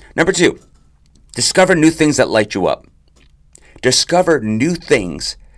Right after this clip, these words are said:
that light you up. When things are uncertain, it's important just to get creative with some things that maybe you've never done before and just engaging in those, because sometimes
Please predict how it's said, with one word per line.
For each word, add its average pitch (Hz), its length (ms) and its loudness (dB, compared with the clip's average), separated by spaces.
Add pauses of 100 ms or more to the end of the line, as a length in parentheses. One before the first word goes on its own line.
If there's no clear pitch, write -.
(220)
that 110 160 0
light 107 280 -2
you 101 180 -2
up. - 180 -6 (460)
When - 140 -4
things 180 380 -2
are 156 240 4
uncertain, 123 640 -6 (240)
it's - 140 -6
important 170 540 -2
just 151 160 -4
to 139 60 -6
get 117 260 -8
creative 117 800 -4
with 104 180 0
some - 140 -4
things 151 480 -4
that 107 200 -4
maybe 131 280 -6
you've 107 200 -6
never 113 260 -2
done 139 200 0
before 117 460 -2
and 117 160 -6
just 120 280 -4
engaging 123 640 -8
in 143 220 -8
those, 110 200 -2
because 107 300 -6
sometimes 104 640 -2